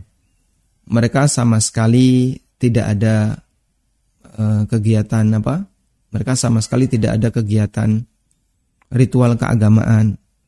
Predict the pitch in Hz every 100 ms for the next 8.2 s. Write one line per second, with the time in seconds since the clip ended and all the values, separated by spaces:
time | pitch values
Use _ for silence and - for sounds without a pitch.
0 | _ _ _ - 139 139 123 - 127 117
1 | 131 123 139 127 113 127 127 - - 110
2 | 98 107 - 107 107 104 - _ _ _
3 | _ _ 120 117 117 113 - 113 117 -
4 | _ _ _ _ _ _ _ - 127 214
5 | 131 117 113 135 131 127 117 110 117 113
6 | 110 117 117 113 110 127 120 113 - -
7 | - - 117 117 117 113 107 110 113 120
8 | 110 107